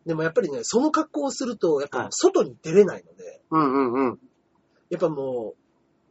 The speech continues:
Speaker 1: う、ライブが始まると二、三時間は何もできないっていう。
Speaker 2: そうかそうか。
Speaker 1: 飯も食えない。
Speaker 2: 顔ね。
Speaker 1: 飲み物も買いに行けないみたいな。
Speaker 2: ここ塗っちゃうとね。
Speaker 1: そうなんですよね。
Speaker 2: いや、
Speaker 1: まあ、
Speaker 2: 確かに確かに。
Speaker 1: 別に、別に俺は構えやしないんですけどね。
Speaker 2: うんうんうん。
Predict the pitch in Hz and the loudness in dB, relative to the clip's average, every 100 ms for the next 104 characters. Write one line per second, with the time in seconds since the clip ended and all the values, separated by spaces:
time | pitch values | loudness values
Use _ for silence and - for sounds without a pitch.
0 | _ _ - 302 427 381 370 302 302 330 | _ _ 0 8 8 8 4 0 2 0
1 | 330 233 170 175 214 339 339 339 190 120 | 4 4 4 2 4 6 4 4 -2 -4
2 | 110 110 151 214 262 233 - 202 - - | -8 -6 -2 0 0 -2 -2 -4 -6 -14
3 | _ - 98 - _ - 165 135 135 123 | _ -20 -20 -20 _ -2 0 0 -4 -4
4 | 104 95 _ 151 185 262 180 - 147 127 | -8 -16 _ -2 0 0 -2 -2 -4 -4
5 | 101 90 _ _ _ _ _ _ 180 175 | -10 -14 _ _ _ _ _ _ 6 8
6 | 170 220 277 254 - 151 139 139 131 135 | 10 8 6 0 -6 -4 -4 -6 -8 -8
7 | 123 110 104 - 123 139 143 - 143 127 | -8 -12 -12 -10 -2 0 0 4 4 4
8 | 113 196 277 - - 202 311 - 107 165 | 2 0 -2 -12 -18 -14 -14 -10 -2 0
9 | 160 160 - 104 92 - _ _ _ 135 | 0 0 -4 -6 -12 -16 _ _ _ -8
10 | 165 160 156 143 - 170 202 381 381 233 | -8 -6 -10 -10 -2 4 6 6 4 4
11 | 320 381 170 - 143 196 185 98 - - | 4 2 0 -2 0 4 4 2 -12 -16
12 | - 131 123 117 113 107 101 | -8 -2 -2 -2 -4 -10 -14